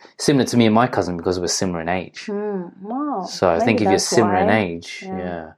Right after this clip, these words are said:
Speaker 1: But also, like, if we get on with someone,
Speaker 2: Mm.
Speaker 1: then we would wanna see them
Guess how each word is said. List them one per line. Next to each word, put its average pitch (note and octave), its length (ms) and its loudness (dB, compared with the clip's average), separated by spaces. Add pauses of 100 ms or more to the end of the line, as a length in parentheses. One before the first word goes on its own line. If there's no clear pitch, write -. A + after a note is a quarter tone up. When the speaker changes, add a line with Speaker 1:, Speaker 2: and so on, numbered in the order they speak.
(380)
Speaker 1:
But - 80 -2
also, B2 680 6
like, F#2+ 280 0 (340)
if - 300 -4
we A#2 680 0 (400)
get G#2 180 6
on A#2+ 300 4
with A#2 460 2 (100)
someone, B2 560 4
Speaker 2:
Mm. G#3+ 80 -6
Speaker 1:
then E2+ 300 2
we F2+ 200 2
would F2+ 240 0
wanna F2+ 460 0 (140)
see - 240 4
them F2+ 320 2